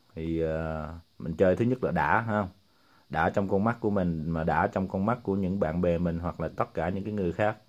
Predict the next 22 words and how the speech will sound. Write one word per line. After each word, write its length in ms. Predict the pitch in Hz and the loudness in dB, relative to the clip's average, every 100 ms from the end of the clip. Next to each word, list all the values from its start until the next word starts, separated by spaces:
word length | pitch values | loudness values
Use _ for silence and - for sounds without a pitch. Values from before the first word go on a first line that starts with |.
| - | -8
nhìn 240 | 90 85 90 | -2 0 2
vô 140 | 95 | 2
cái 80 | 104 | 0
món 180 | 104 110 | -4 -2
đồ 140 | 87 | 0
đó 120 | 87 | 0
là 140 | 101 82 | 0 -2
họ 220 | 85 82 | -4 -6
biết 220 | 90 113 - | -4 -4 -6
nó 120 | 113 | -12
có 120 | 104 104 | -4 -4
giá 140 | 101 - | -4 -4
trị. 220 | 73 - - - - - - _ _ - | -4 -6 -14 -20 -20 -20 -20 _ _ -10
Rồi 100 | 85 | -4
mình, 240 | 82 80 | -4 -4
ờ, 440 | 80 80 78 78 80 | -4 -6 -6 -8 -6
buôn 200 | 90 90 | -4 -2
bán 220 | 90 104 | -2 -2
nó 60 | 110 | -4
cũng 180 | - 90 | -4 -4
được 180 | 76 - | -4 -6
ha. 140 | 92 | -8